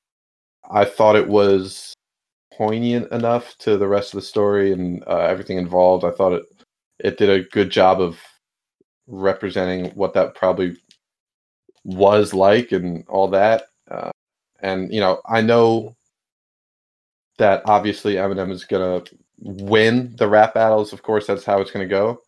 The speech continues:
Uh, but I do think they also did a really good job of, you know, not, uh, what am I looking for? Not,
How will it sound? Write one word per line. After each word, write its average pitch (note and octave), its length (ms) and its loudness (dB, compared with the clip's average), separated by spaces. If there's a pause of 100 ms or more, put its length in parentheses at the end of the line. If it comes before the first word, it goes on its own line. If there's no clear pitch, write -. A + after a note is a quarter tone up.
(460)
Uh, F#2+ 180 2
but G2 140 0
I G2 100 2
do G#2+ 220 -4
think G#2 240 -8
they G2 100 2
also F#2+ 240 -2
did G2 80 0
a F#2+ 60 0
really F#2+ 260 -2
good F#2+ 140 -4
job F#2 240 0
of, F2 220 -6
you G#2 60 -6
know, F2+ 260 -2
not, F#2 440 -2 (2000)
uh, C3 220 4
what C3 140 6
am C3 40 2
I B2+ 60 4
looking A#2 240 0
for? G#2+ 220 2
Not, A2+ 420 0